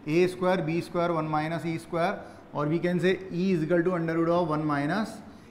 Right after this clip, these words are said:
ए स्क्वायर by बी स्क्वायर। And एल एल आर, length of lateral rectum टू ए स्क्वायर by B, बस ए की जगह B, B की जगह ए हो गया, और distance between foci,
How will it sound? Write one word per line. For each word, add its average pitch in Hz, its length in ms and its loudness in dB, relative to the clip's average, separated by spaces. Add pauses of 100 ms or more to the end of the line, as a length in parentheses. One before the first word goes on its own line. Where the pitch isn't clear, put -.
(340)
ए 165 200 4
स्क्वायर 165 480 2
by 156 200 2
बी 147 160 0
स्क्वायर। 160 400 0 (800)
And 156 240 2 (100)
एल 156 140 4
एल 185 120 6
आर, 185 300 8 (1300)
length 156 280 0
of 185 140 4
lateral 185 240 4
rectum 190 320 0 (120)
टू 196 180 4
ए 196 160 6
स्क्वायर 185 440 0
by 175 100 4 (140)
B, 185 80 -2 (180)
बस 180 140 0
ए 185 120 2
की 190 120 -2
जगह 196 260 0
B, 202 140 -2
B 180 120 -2
की 185 100 -2
जगह 185 160 2
ए 185 140 4
हो 185 120 2
गया, 208 220 0 (760)
और 175 400 6
distance 185 640 0 (2250)
between 170 480 0 (680)
foci, 160 320 2